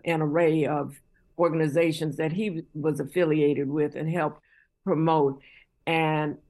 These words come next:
he said he was always struck by Ernie Fields'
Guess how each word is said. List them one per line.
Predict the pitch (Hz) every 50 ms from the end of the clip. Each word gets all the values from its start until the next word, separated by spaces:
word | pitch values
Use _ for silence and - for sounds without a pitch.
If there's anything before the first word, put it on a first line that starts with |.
| _ _
he | - 170 156 - - - 254 262 262 262 262 254 240
said | 240 - - - - 175 165 165 156 160
he | 180 208 185 180
was | 160 156 147 -
always | - - 165 170 170 165 170 165 160 160 160 -
struck | - - - 160 160 147 147 - - _ -
by | 156 147 156 156 151 147 143 147 143 143 - _ _ _ _ _ _ _ _ _ -
Ernie | 160 160 165 170
Fields' | 165 156 165 165 160 156 156 151 147 - 147 143 139 -